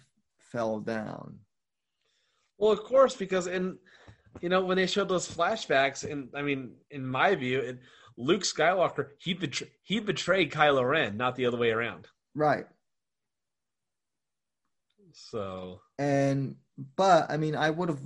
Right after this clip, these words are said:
Speaker 1: I would've liked to have seen them maybe explore that a little more, as opposed to
Speaker 2: Mm-hmm.
Speaker 1: just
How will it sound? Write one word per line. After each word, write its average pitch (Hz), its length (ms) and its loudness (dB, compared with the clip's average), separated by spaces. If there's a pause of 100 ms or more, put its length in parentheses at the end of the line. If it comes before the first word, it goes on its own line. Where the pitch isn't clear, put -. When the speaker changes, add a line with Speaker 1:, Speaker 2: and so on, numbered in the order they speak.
(160)
Speaker 1:
I 139 140 2
would've 147 400 -2
liked 147 320 2
to 139 80 -4
have 127 220 2
seen 139 440 -4
them 123 580 -6
maybe 123 500 -4
explore 127 920 -4
that 113 500 -4
a 113 80 -4
little 117 400 -6
more, 120 440 0
as 110 260 4
opposed 117 360 -2
to 120 60 -2
Speaker 2:
Mm-hmm. 113 120 0
Speaker 1:
just 113 260 -2